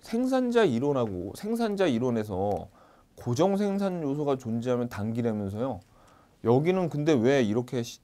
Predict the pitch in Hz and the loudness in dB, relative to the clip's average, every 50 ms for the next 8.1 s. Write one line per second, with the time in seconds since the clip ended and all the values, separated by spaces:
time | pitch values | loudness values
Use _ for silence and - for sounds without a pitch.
0 | _ - - - 175 180 170 165 151 143 143 - - - - 120 117 120 120 120 | _ -16 -14 -12 -4 -2 0 0 0 -2 -4 -6 -12 -8 -4 -2 -2 0 0 -2
1 | 131 120 101 98 117 127 127 117 - - - _ _ _ _ _ _ _ _ _ | -2 -4 -2 0 2 2 2 0 -2 -6 -14 _ _ _ _ _ _ _ _ _
2 | _ _ _ - - - 208 208 220 214 208 196 185 180 - - 254 240 226 220 | _ _ _ -8 -6 -4 0 4 6 6 6 6 2 0 -2 -4 -2 0 0 2
3 | 208 196 185 185 185 185 180 170 170 160 143 - - - - 135 151 151 151 - | 2 4 4 4 2 0 0 -2 -4 -6 -6 -8 -10 -2 4 4 4 4 4 2
4 | 160 151 151 - 143 143 143 127 92 - - - _ _ _ _ _ _ _ - | 0 0 0 0 4 6 6 6 4 2 -4 -12 _ _ _ _ _ _ _ -4
5 | 117 107 117 139 151 151 147 143 135 131 127 127 117 113 107 113 117 - - 110 | 0 0 2 2 0 0 -2 0 0 2 2 2 0 0 -4 -10 -14 -12 -10 -10
6 | 98 98 123 123 117 110 113 110 98 85 - - 101 92 85 - 110 123 131 - | -6 -4 -4 -4 -4 -4 -6 -6 -8 -12 -12 -10 -10 -10 -6 -4 -4 -4 -2 -4
7 | 135 107 104 127 123 117 117 120 - - 117 90 - 104 87 85 98 135 127 95 | -4 -4 -2 -2 -2 -2 -4 -6 -8 -8 -10 -8 -6 -6 -6 -6 -6 -6 -8 -10
8 | 90 | -12